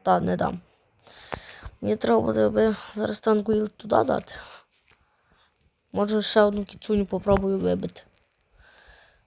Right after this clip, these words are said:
А ну, о, стоп, ні. Транкуїл, далі буду сюди давати.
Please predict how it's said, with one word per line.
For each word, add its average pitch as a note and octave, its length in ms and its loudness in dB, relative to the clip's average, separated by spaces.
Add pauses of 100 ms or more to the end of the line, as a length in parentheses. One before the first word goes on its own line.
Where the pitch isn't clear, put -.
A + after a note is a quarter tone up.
(2500)
А G3+ 40 -2
ну, F#3 120 -2 (160)
о, A#3 80 2
стоп, - 280 -2
ні. F#3 140 -2 (380)
Транкуїл, B3 540 2
далі A#3 220 2
буду A3 200 -4
сюди - 320 2
давати. F#3+ 400 -2